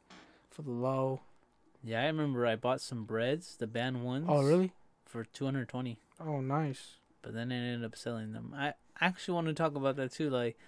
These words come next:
Speaker 2: I know for a while you wanted to become a minimalist. How's that going, man? Like, are you finally a minimalist or?
Speaker 1: Uh,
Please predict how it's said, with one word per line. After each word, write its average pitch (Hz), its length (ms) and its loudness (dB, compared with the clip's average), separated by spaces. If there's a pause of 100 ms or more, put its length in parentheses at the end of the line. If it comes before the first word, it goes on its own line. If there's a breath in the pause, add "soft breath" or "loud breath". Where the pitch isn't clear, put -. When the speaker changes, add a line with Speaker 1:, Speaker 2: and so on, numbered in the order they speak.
(360 loud breath)
Speaker 2:
I 135 120 4
know 185 300 6
for 160 200 2
a 143 80 6
while 139 300 6
you 135 160 0
wanted 143 240 0
to 131 60 -4
become 139 300 -2
a 117 80 -2
minimalist. 156 640 -2
How's 180 220 4
that 175 180 2
going, 117 280 -2
man? 120 220 -6
Like, 117 160 -2
are 117 80 0
you 131 180 0
finally 151 400 2
a 151 40 2
minimalist 156 760 -2
or? 117 200 -2 (300)
Speaker 1:
Uh, 139 760 2